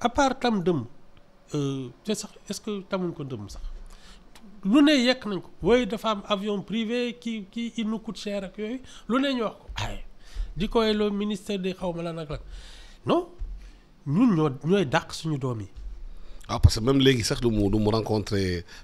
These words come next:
Speaker 2: président Diomaye, am na ñuy xamante ne ci réseaux sociaux ñu koy xarab. Wala ñu ko recevoir,
Speaker 1: Alassane,
Speaker 2: wala ñu ko
Speaker 1: xam nga
Speaker 2: gis,
Speaker 1: lan
Speaker 2: lan moo
Speaker 1: mooy
Speaker 2: tax ñu koy recevoir, lan moo tax mu wax ak moom.
Speaker 1: Xam nga lan mooy dëgg?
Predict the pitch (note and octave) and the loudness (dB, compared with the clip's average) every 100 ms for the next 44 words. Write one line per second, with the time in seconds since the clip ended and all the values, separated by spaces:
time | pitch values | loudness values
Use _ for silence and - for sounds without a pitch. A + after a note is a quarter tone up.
0 | - G#2 G2+ G2+ F#2+ A#2+ B2 G#2 G#2+ A#2+ | -4 0 2 2 0 0 0 2 2 4
1 | G#2+ G2 A2 F3+ A#3 - - - G#2 A2+ | 2 4 2 0 -2 -12 -10 -2 2 6
2 | - A2 A#2 G#2+ G#2+ - G#2+ - - - | 6 6 4 2 0 0 0 -2 -10 -12
3 | - - - - G2+ A#2+ A2 G#2+ A#2 A2+ | -8 -8 -10 -6 2 2 4 2 6 6
4 | A2+ A#2+ A2+ - - D#3 - E3 E3+ E3+ | 8 6 6 4 4 2 2 4 4 4
5 | A#2 A2+ A#2 A#2 A2+ A#2 A2 B2 A#2+ G#2+ | 4 4 4 4 4 4 4 4 4 4
6 | A2+ A#2 A#2 A#2+ A2 A2 G3 E3+ E3+ F3 | 0 0 2 2 2 2 2 2 2 2
7 | F3+ F#3 E3+ C3+ A2+ | 2 2 2 2 -2